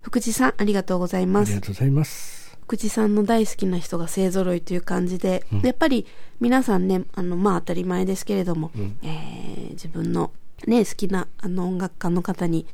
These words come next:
Speaker 1: やってもらいたいと思うものなんだなと思います。
Speaker 2: うん。
Speaker 1: 福地さん、ありがとうございます。
Speaker 2: ありがとうございます。
Speaker 1: 次のお便り。
Speaker 2: こちらもFacebookから。舞子さん、久米門さん、こんにちは。ソロツアーお疲れ様です。お題ですが、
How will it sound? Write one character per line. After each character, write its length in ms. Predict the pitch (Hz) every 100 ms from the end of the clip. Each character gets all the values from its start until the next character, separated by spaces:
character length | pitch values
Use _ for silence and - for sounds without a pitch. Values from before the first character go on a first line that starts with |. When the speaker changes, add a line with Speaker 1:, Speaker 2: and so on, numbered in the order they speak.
| -
Speaker 1:
や 160 | -
っ 20 | 190
て 360 | - 175 170 - - -
も 120 | 180
ら 120 | 180
い 60 | 170
た 160 | - 160
い 100 | -
と 240 | 147 - 104 92 87 -
思 280 | 180 175 170
う 20 |
も 160 | 180 180
の 100 | 170
な 120 | 165
ん 160 | 165 -
だ 100 | 170
な 220 | 175 285 285
と 240 | 185 - -
思 260 | 190 160
い 60 | 156
ま 160 | 156 160
す。 140 | -
Speaker 2:
う 40 | -
ん。 40 | - - -
Speaker 1:
福 180 | - -
地 140 | -
さ 160 | 202 262
ん、 40 | -
あ 80 | 180
り 100 | 170
が 80 |
と 120 | 165 165
う 40 |
ご 60 | 160
ざ 100 | 185
い 60 |
ま 0 |
す。 0 |
Speaker 2:
あ 0 |
り 0 |
が 40 | 185
と 80 | 214
う 40 |
ご 60 | 98
ざ 40 |
い 40 | 117
ま 120 | 123
す。 240 | - - - - - - - - - -
Speaker 1:
次 220 | 240 247
の 120 | 302
お 40 |
便 260 | - 170 156
り。 120 | - - - - - -
Speaker 2:
こ 100 | 117
ち 120 | 151
ら 100 | 143
も 140 | 151
Facebook 400 | 143 131 117 107
か 200 | - -
ら。 140 | 98 - - -
舞 200 | 127 147
子 80 | 147
さ 140 | 123 113
ん、 60 |
久 140 | - 120
米 120 | 127
門 180 | 123 117
さ 180 | 123
ん、 60 | 110
こ 140 | 107
ん 60 | 123
に 100 | 123
ち 140 | -
は。 180 | 110 98 - - - - -
ソ 140 | 131
ロ 100 | 147
ツ 200 | - 143
ア 80 | 131
ー 100 | 107
お 40 |
疲 160 | 107 127
れ 80 | 113
様 220 | 104 101
で 100 | 95
す。 240 | - - - - - - - - - 120
お 80 |
題 180 | 131 175
で 100 | 185
す 140 | 180 117
が、 160 | 135